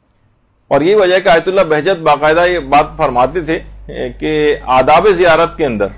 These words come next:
आदाब ज़ियारत में फरमाते थे, सबसे अहम बात ये बात जानना है कि मासूमीन की जिंदगी और मौत में कोई फर्क नहीं। तो उसकी बहुत सारी वजूहात उलमा ने बयान की हैं। नहीं, ये नहीं कि आप कहेंगे, "भाई, इमाम तो दुनिया से पर्दा फरमा गए हैं, अब उनकी कब्र के पास अगर कोई शोर वोर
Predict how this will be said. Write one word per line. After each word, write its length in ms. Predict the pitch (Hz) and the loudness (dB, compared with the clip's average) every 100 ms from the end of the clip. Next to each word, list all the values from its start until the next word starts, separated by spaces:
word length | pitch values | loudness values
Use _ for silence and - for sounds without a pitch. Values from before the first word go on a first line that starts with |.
| - 120 | -8 -4
आदाब 340 | 113 143 165 | 0 0 0
ज़ियारत 300 | 156 151 143 | 0 0 0
में 120 | 170 | -4
फरमाते 440 | 170 151 151 147 180 | -4 -2 -2 -2 -4
थे, 120 | 196 | -6
सबसे 340 | - 156 - | -6 -6 -4
अहम 280 | 180 190 202 | -2 -2 -2
बात 260 | 196 196 196 | 0 0 0
ये 360 | 190 196 185 | -2 0 0
बात 320 | 165 139 165 147 | -2 0 0 2
जानना 360 | 147 151 170 | 0 0 0
है 80 | 196 | 0
कि 100 | 214 | 0
मासूमीन 640 | 185 151 143 175 190 240 | 0 2 0 -2 -4 -4
की 80 | 233 | -4
जिंदगी 480 | 156 156 165 208 226 | -4 -4 -2 -2 2
और 160 | 254 220 | 0 2
मौत 200 | 202 214 | 0 0
में 120 | 226 | -2
कोई 140 | 214 202 | 0 2
फर्क 240 | 175 285 | 2 0
नहीं। 260 | 127 104 90 - - - - - - - - - | -2 -6 -8 -16 -20 -20 -20 -20 -20 -20 -10 -2
तो 80 | |
उसकी 160 | 190 262 | -2 0
बहुत 280 | 196 220 226 | 0 0 2
सारी 200 | 220 226 | 2 4
वजूहात 420 | 220 196 190 196 | 2 2 2 2
उलमा 280 | 202 190 196 | 0 0 -2
ने 100 | 202 | 0
बयान 340 | 175 175 175 | 0 0 -2
की 140 | 165 185 | -6 -6
हैं। 120 | 190 | -4
नहीं, 240 | 220 180 151 131 135 117 151 | -4 -4 -4 -6 -6 -8 -2
ये 140 | 175 | 0
नहीं 120 | 220 | 0
कि 60 | 226 | 2
आप 180 | 196 - | 0 0
कहेंगे, 200 | 190 190 | -4 0
"भाई, 120 | 202 | 0
इमाम 280 | 175 160 175 | 0 -2 -2
तो 80 | 175 | -4
दुनिया 300 | 165 165 165 | -4 -4 -6
से 100 | 175 | -4
पर्दा 300 | 151 139 160 | -2 0 0
फरमा 340 | 156 147 147 | 0 2 0
गए 180 | 147 156 | 0 -2
हैं, 80 | 160 | -2
अब 120 | 151 | -2
उनकी 220 | 147 143 | -4 -6
कब्र 280 | 143 135 139 | -4 -4 -4
के 120 | 156 | -4
पास 300 | - 139 - | 0 0 2
अगर 200 | 139 143 | 0 -2
कोई 140 | 143 | -2
शोर 260 | 139 131 135 | -2 -2 0
वोर 220 | 135 143 | 0 0